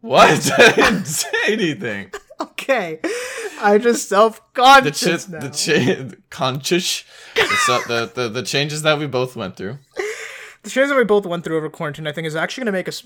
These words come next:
Speaker 2: maybe disagree on this, and it's something that I don't know if we would have
Speaker 1: Ooh.
Speaker 2: disagreed on prior to quarantine.
Speaker 1: Ah.
Speaker 2: So here it co-, here, <laughs> here it is.
Speaker 1: <laughs>
Speaker 2: Is it normal
Speaker 1: Nice.
Speaker 2: to not want to go out?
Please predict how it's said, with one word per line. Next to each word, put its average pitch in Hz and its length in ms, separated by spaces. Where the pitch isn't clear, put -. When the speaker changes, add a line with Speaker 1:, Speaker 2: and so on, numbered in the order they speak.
Speaker 2:
maybe 214 460
disagree 143 600
on 165 200
this, 143 220
and 196 220
it's 196 160
something 277 300
that 226 100
I 160 60
don't 175 320
know 254 120
if 196 60
we 277 80
would 180 160
have 196 80
Speaker 1:
Ooh. - 20
Speaker 2:
disagreed 180 440
on 196 220
prior 175 560
to - 100
quarantine. 131 680
Speaker 1:
Ah. 110 600
Speaker 2:
So 202 200
here 330 160
it 202 120
co-, - 160
here, 277 220
<laughs> 247 960
here 359 140
it 269 80
is. 226 300
Speaker 1:
<laughs> - 840
Speaker 2:
Is 254 180
it 262 80
normal 233 320
Speaker 1:
Nice. 453 420
Speaker 2:
to 262 140
not 180 640
want 156 440
to 175 120
go 160 300
out? - 500